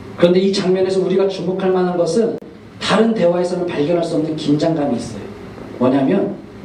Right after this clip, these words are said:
"내 아버지, 내 아들이란 칭호예요." 성경을 보세요. 칠 절에서 팔 절에 거기에서만 세네 번이 나와요. "내 아버지요, 내 아들이요, 내 아버지요, 내 아들이요." 그 앞뒤에 어디에서도 내 아버지와 내 아들에 대한 칭호가 없어요.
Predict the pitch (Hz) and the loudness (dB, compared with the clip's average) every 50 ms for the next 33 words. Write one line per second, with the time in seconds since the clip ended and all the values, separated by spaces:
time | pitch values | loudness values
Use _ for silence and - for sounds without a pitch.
0 | - - - 123 147 151 156 151 127 120 123 120 120 123 160 185 196 185 - - | -16 -8 0 2 2 4 4 0 0 -2 -2 -2 -2 -2 -2 -4 -4 -4 -8 -10
1 | - - - 131 131 131 123 120 - - 120 117 113 110 107 - - 160 151 127 | -10 -6 -2 -2 -2 0 -2 -2 -2 -2 -2 -2 -4 -4 -6 -6 -6 -4 -4 -4
2 | 110 95 - - - - - - - - - - - - - - 185 196 196 190 | -4 -4 -8 -10 -14 -16 -16 -16 -16 -16 -16 -16 -16 -12 -4 -2 0 2 4 4
3 | 180 - 117 - - - - - - - - - - - - - 185 180 175 175 | 2 2 -2 -4 -8 -10 -12 -14 -14 -16 -16 -14 -14 -10 -4 -2 0 2 2 2
4 | 170 160 170 170 - 160 160 165 170 170 185 - - - - - - - - - | 2 2 0 0 0 -2 0 0 2 2 2 2 0 -2 -6 -10 -14 -14 -14 -14
5 | - - - - - - - 170 170 170 - 208 202 196 196 185 185 - - 202 | -16 -16 -16 -16 -14 -8 0 2 2 4 6 4 4 4 2 0 0 -4 -2 0
6 | 214 214 214 196 190 185 180 - - - - - - - - 113 120 139 151 151 | 2 2 2 2 2 2 2 2 0 -4 -6 -10 -12 -12 -12 -4 0 0 0 2
7 | 143 139 135 135 131 123 123 120 113 - - - - 117 135 160 165 160 - - | 0 0 0 0 0 0 0 0 -2 -4 -6 -10 -6 -2 0 2 2 2 2 0
8 | - 139 - 117 113 113 113 - - - - - - 165 196 214 - - - - | 0 -2 -2 -2 -4 -4 -6 -8 -10 -12 -14 -2 2 2 4 4 2 2 0 0
9 | - - - - 131 127 127 - - - 208 226 - - 143 135 135 123 - 113 | 0 -2 -2 -4 -4 -4 -6 -4 0 2 2 2 2 0 -2 -2 -2 -2 -2 -2
10 | 107 - - - - - - - - - - - - - - - - - - - | -4 -6 -10 -10 -12 -14 -16 -16 -16 -16 -16 -16 -16 -16 -16 -16 -16 -18 -18 -18
11 | - - - 240 247 240 240 - - - - 220 220 214 - - 196 233 262 262 | -12 4 6 6 6 6 4 0 -2 0 2 2 4 4 4 2 4 4 4 2
12 | 254 269 277 233 233 233 233 214 185 190 190 180 175 185 180 180 180 175 - 170 | 2 0 -2 0 0 0 0 0 2 0 0 0 0 0 0 2 0 0 0 0
13 | 156 - 147 147 143 - 156 - 147 131 135 - - 196 185 - - - - - | -2 0 0 0 0 0 0 0 0 -2 -2 -4 -4 -2 -2 0 0 -2 -4 -6
14 | - - - | -8 -10 -12